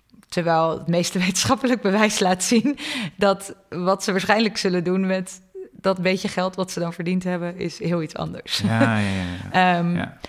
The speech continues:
Speaker 1: goed, dit, dit is heel generaliserend natuurlijk, want
Speaker 2: Ja.
Speaker 1: dat hoeft echt niet voor iedereen zo te gelden. Maar, ehm, het idee dat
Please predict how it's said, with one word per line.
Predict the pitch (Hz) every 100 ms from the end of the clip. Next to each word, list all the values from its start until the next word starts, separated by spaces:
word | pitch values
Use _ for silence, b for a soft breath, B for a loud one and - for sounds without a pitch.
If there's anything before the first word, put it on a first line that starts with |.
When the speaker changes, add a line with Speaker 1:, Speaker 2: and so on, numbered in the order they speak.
| B
Speaker 1:
goed, | - 165 156 165
dit, | 175 170
dit | 180
is | 185
heel | - 190 196
generaliserend | 180 165 170 160 160 156 160
natuurlijk, | 156 160 151 160
want | 101
Speaker 2:
Ja. | 175
Speaker 1:
dat | 147
hoeft | 180 -
echt | 175 -
niet | 170 156
voor | - 170
iedereen | 170 165 156
zo | 151 156
te | 151
gelden. | 175 175 170 165
Maar, | 160 165 B B B B B
ehm, | - 151 143 156
het | 175 -
idee | 165 175 175 180
dat | 165 160 -